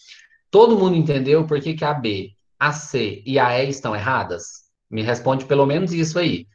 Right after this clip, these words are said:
Todo mundo entendeu por que que essas três estão erradas? B, C e E? É, a Ellen falou que realmente ficou entre a A e a D.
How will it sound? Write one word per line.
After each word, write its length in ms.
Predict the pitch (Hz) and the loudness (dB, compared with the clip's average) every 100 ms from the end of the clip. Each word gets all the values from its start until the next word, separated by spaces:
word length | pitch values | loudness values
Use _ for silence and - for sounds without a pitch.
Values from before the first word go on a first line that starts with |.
| _ | _
Todo 180 | 139 143 | 2 2
mundo 160 | 156 135 | 4 2
entendeu 340 | 127 120 156 | 0 2 2
por 140 | 165 | 2
que 100 | 139 | -2
que 80 | 135 | -2
essas 240 | 120 127 107 | -4 -4 -4
três 240 | 117 117 | -2 -2
estão 240 | 107 110 | -2 -4
erradas? 500 | 101 104 117 190 196 127 | -2 0 0 0 -2 4
B, 180 | 131 | 4
C 180 | 135 131 | 4 2
e 160 | 120 110 | 2 4
E? 220 | 120 220 - _ _ _ _ _ _ _ _ _ _ _ _ _ _ _ _ _ _ _ _ _ _ _ _ _ _ _ _ _ _ _ _ _ _ _ _ _ _ _ _ _ | 4 4 -2 _ _ _ _ _ _ _ _ _ _ _ _ _ _ _ _ _ _ _ _ _ _ _ _ _ _ _ _ _ _ _ _ _ _ _ _ _ _ _ _ _
É, 140 | 107 101 | 0 2
a 140 | 101 | 2
Ellen 200 | 104 120 | 2 0
falou 180 | 127 131 | 0 0
que 120 | 131 | 0
realmente 420 | 123 143 143 135 | 2 2 2 -2
ficou 180 | 151 139 | -4 -2
entre 180 | 139 139 | -2 2
a 120 | 127 | 4
A 80 | 131 | 4
e 40 | |
a 80 | 156 | 4
D. 300 | 165 117 98 | 4 2 0